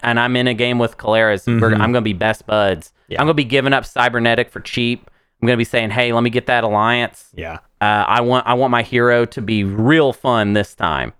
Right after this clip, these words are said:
Speaker 2: Yeah,
Speaker 1: And I
Speaker 2: oh my
Speaker 1: don't wanna have
Speaker 2: gosh,
Speaker 1: to get
Speaker 2: the
Speaker 1: fleet
Speaker 2: wi-, the win
Speaker 1: logistics.
Speaker 2: slaying potential of an L one with a Keleres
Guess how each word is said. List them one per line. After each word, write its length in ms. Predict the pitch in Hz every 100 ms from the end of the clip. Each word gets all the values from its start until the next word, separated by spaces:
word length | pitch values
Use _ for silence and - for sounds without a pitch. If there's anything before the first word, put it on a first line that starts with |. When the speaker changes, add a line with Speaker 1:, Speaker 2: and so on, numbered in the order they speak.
| _
Speaker 2:
Yeah, 100 | - 120
Speaker 1:
And 60 |
I 60 | 120
Speaker 2:
oh 40 |
my 100 | 113
Speaker 1:
don't 160 | 117 135
wanna 160 | 120 113
have 80 | 104
Speaker 2:
gosh, 20 |
Speaker 1:
to 60 | 107
get 160 | 110
Speaker 2:
the 40 | 107
Speaker 1:
fleet 140 | 104
Speaker 2:
wi-, 200 | - 127
the 60 | 110
win 160 | 127 156
Speaker 1:
logistics. 220 | 135 -
Speaker 2:
slaying 420 | 113 98 101 117
potential 640 | 120 131 120 123 139 135 -
of 280 | 110 101 117
an 180 | - 101
L 260 | - 110
one 240 | 95 87 95
with 140 | 104
a 60 | 110
Keleres 640 | - 92 87 92 104 -